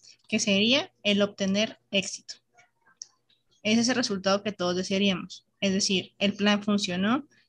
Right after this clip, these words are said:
llegamos a un puerto seguro, alcanzamos nuestro objetivo. Ese es el, como que el ideal, ¿no? El que todos quisiéramos. Pero también ese ideal tiene sus repercusiones o sus problemáticas, porque podría ser que cayéramos en la complacencia.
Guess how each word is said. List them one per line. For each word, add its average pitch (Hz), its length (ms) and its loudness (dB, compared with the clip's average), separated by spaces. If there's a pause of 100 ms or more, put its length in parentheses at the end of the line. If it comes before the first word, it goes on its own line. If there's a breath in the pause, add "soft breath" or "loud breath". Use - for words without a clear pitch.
llegamos 196 500 2
a 196 40 0
un 196 100 -2
puerto 185 280 -4
seguro, 247 600 0
alcanzamos 190 600 -2
nuestro 190 280 -6
objetivo. - 400 -10 (1040)
Ese 214 180 2
es 214 80 0
el, 214 100 -2
como 202 180 -2
que 202 80 -2
el 185 80 2
ideal, 180 440 2
¿no? 247 240 -4
El 208 100 -6
que 180 80 -8
todos 196 280 0
quisiéramos. - 680 -6 (320 loud breath)
Pero 269 220 4
también 285 320 4
ese 311 200 0
ideal 254 640 4
tiene 185 260 -2
sus 196 160 -4
repercusiones 226 880 0
o - 100 -2
sus - 200 -4
problemáticas, 226 760 0
porque 202 240 -8
podría 202 320 2
ser 240 200 0
que 247 100 -10
cayéramos 208 500 0
en 214 80 -2
la 196 80 0
complacencia. 196 880 -2